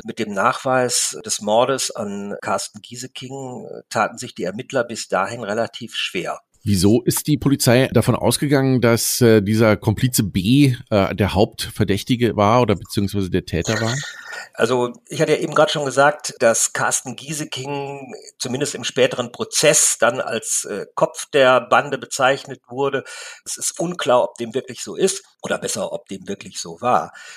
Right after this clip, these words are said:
Speaker 1: Aber dieser Herr B galt eigentlich als intellektueller Kopf der Bande. Und die Polizei ist eigentlich von vornherein davon ausgegangen, dass der Täter, dass der Mörder innerhalb dieser Gruppierung zu finden ist.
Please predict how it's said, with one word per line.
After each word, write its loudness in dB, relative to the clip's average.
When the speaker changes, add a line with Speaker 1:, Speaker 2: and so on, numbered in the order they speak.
Speaker 1:
Aber 6
dieser -2
Herr 0
B 0
galt 4
eigentlich -2
als -6
intellektueller -2
Kopf -8
der -8
Bande. -10
Und -12
die -10
Polizei -4
ist -2
eigentlich -8
von -10
vornherein -4
davon -8
ausgegangen, -2
dass -6
der -2
Täter, 0
dass -6
der -2
Mörder 0
innerhalb -4
dieser 2
Gruppierung -6
zu -10
finden -12
ist. -14